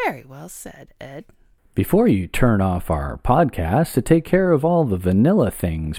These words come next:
Speaker 2: pulling you away, please reach out and give us a review. I know,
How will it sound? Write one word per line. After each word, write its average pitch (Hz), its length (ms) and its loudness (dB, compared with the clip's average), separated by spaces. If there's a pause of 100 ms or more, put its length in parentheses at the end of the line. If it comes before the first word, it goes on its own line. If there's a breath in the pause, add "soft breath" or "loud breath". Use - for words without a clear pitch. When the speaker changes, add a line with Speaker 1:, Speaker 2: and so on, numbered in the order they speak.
Speaker 2:
pulling 110 400 0
you 82 160 -2
away, 113 460 0 (720 loud breath)
please 240 360 4
reach 135 240 4
out 107 300 4
and 78 360 -4
give 107 180 0
us 135 200 0
a 127 60 0
review. 113 600 0 (320)
I 113 200 4
know, 95 520 0